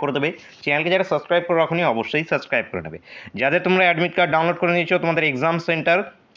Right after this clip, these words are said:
অবশ্যই কমেন্ট করে জানাবে। on স্ক্রিনে দেখতে পাচ্ছ আমি একটি অ্যাডমিট কার্ড ডাউনলোড করে রেখেছি এখানে। এক্সাম তো জানো তোমরা কত তারিখে, আঠাশ তারিখে তোমাদের পরীক্ষা, বারোটা থেকে দেড়টার মধ্যে তোমাদের পরীক্ষাটা হবে। এখানে তোমাদের এক্সাম সেন্টার ভেন্যু দেওয়া আছে।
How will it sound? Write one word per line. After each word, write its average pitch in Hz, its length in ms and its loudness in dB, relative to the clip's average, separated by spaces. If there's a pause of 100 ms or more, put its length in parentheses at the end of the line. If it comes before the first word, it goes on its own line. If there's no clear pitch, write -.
(160)
অবশ্যই 160 320 0 (100)
কমেন্ট 151 280 2
করে 135 220 2
জানাবে। 87 260 -4 (1700)
on 143 140 4
স্ক্রিনে 156 260 -2
দেখতে 156 180 -6
পাচ্ছ 156 240 -2
আমি 151 140 0
একটি 160 160 -2
অ্যাডমিট 131 320 0
কার্ড 143 200 2
ডাউনলোড 147 300 0
করে 147 200 2
রেখেছি 143 320 -2
এখানে। 156 200 0 (1040)
এক্সাম 123 460 2 (420)
তো 147 60 -2 (100)
জানো 135 240 2
তোমরা 147 220 0
কত 139 180 4
তারিখে, 139 280 0
আঠাশ 135 200 0
তারিখে 131 240 0
তোমাদের 131 280 0
পরীক্ষা, 127 300 0 (500)
বারোটা 127 340 4
থেকে 139 140 -2 (100)
দেড়টার 120 320 -2
মধ্যে 120 200 -2
তোমাদের 123 240 0 (340)
পরীক্ষাটা 113 340 -2
হবে। 165 180 0
এখানে 131 220 0
তোমাদের 117 220 0 (160)
এক্সাম 113 300 -4
সেন্টার 110 240 -2 (100)
ভেন্যু 110 240 -2
দেওয়া 117 240 4
আছে। 151 160 -4